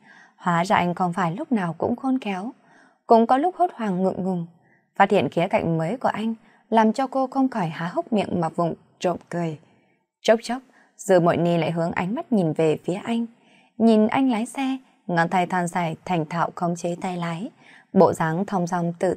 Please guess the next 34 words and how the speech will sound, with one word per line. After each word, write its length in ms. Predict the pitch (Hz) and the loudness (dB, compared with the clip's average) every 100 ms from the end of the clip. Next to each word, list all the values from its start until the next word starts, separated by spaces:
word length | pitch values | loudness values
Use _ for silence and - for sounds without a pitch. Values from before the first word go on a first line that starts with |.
| - | -4
tin, 220 | 233 240 - _ _ _ | -4 -4 -8 _ _ _
như 220 | 175 170 165 | 0 2 2
đối 140 | 175 | 2
với 100 | 185 | 0
anh 140 | 180 | -2
mà 120 | 170 151 | -2 -4
nói, 380 | 156 156 202 - _ _ - | -4 -4 -8 -12 _ _ -2
thế 160 | 214 | 0
giới 120 | 214 240 | 2 0
này 240 | 285 190 | -2 -4
cũng 180 | - - | -4 -4
chỉ 180 | 208 160 | -2 -2
đơn 240 | 170 170 | -2 -2
giản 260 | 180 151 151 | -2 -4 -4
như 120 | 165 | -4
là 240 | 165 147 | -4 -6
hơi 200 | - 240 240 | -10 -10 -6
thở. 220 | 196 160 - _ _ _ _ _ _ | -6 -6 -8 _ _ _ _ _ _
Cô 160 | - 170 | 2 2
thích 160 | 214 214 214 | 2 2 4
bộ 100 | 180 | 4
dáng 260 | - 165 220 | 2 -2 -2
này 140 | 233 | -2
của 120 | - 156 | -2 -4
anh, 300 | - 214 220 _ _ _ - | -2 -6 -8 _ _ _ 0
thích 120 | 233 | 6
khí 100 | 185 | 6
chất 180 | 180 247 | 4 -2
trầm 220 | - 165 147 | 0 0 0
tĩnh 240 | 156 240 - | 0 0 2
ổn 180 | 202 156 | 0 2
trọng 280 | 175 170 - | 0 0 -2
ở 160 | 175 - | -4 -2
anh. 220 | 214 | -6